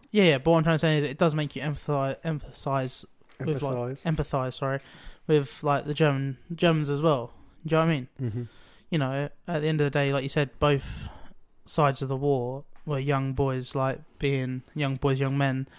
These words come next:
Speaker 1: being pushed to kill each other, and it, it is brutal. And I think for anyone who's gonna go into this, just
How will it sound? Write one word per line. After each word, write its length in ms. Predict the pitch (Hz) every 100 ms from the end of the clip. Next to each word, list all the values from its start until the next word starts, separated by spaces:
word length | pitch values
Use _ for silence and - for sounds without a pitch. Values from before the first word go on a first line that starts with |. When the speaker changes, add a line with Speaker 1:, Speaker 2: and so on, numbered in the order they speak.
| - - _ _
Speaker 1:
being 200 | - 139
pushed 280 | 135 147 -
to 80 | -
kill 200 | - 165
each 200 | 147 131
other, 260 | 127 127 127 -
and 260 | 151 147 -
it, 320 | 175 175 185 -
it 80 | -
is 160 | 180 190
brutal. 460 | - 170 139 143 170
And 500 | 156 151 147 147 135 - - - - - - - - - -
I 60 |
think 500 | 151 160 151 - - - - - - - - - _ _
for 180 | - 165
anyone 280 | 160 151
who's 120 | 143 139
gonna 240 | 151 139
go 100 | 143
into 220 | 143 135 135
this, 220 | 131 -
just 600 | - 139 - - - -